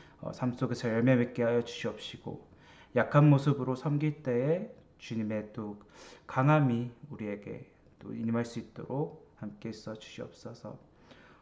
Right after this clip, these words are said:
오늘 또 예배에 참석하지 못한 사람들을 위해서도 기도합니다. 아버지 하나님, 그들을 다음 주에는 예배로 꼭 함께 또 섬길 수 있도록 인도하여 주시옵시고, 주님의 말씀이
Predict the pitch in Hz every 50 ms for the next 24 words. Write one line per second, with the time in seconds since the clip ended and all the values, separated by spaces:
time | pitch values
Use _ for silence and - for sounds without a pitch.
0 | _ _ _ 113 110 110 - 120 113 113 113 117 120 131 135 - 147 151 147 160
1 | 156 - 156 151 151 131 127 127 - 156 147 139 147 143 143 143 135 127 127 127
2 | 123 123 123 127 123 123 131 123 120 - 123 120 120 120 117 - - - - 120
3 | 117 113 113 107 101 104 110 110 113 113 123 - - - - - - 104 104 107
4 | 107 117 110 113 117 110 107 107 110 110 117 120 120 - - - - - - -
5 | - 113 117 113 113 113 107 110 120 127 135 131 - 139 131 123 123 131 123 113
6 | 107 107 117 120 120 123 120 - 143 131 - - 139 143 - - 127 113 113 143
7 | 165 175 185 - - - _ _ - - - - _ _ _ - - 110 104 -
8 | 151 151 156 160 160 - - 135 127 - - 123 120 120 113 110 101 113 110 113
9 | 117 113 - - - 113 113 - - - - - 113 - 113 107 127 131 - -
10 | - - 117 110 107 101 101 101 107 104 - - - 143 135 117 120 139 151 156